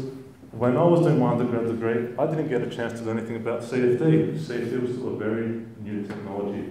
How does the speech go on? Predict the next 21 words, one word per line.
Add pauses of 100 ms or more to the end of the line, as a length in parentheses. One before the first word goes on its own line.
(100)
when
I
was
doing
my
undergraduate
degree. (640)
C
F
D (340)
is (340)
a
technique,
a
computer
program (180)
that
lets
you
simulate
things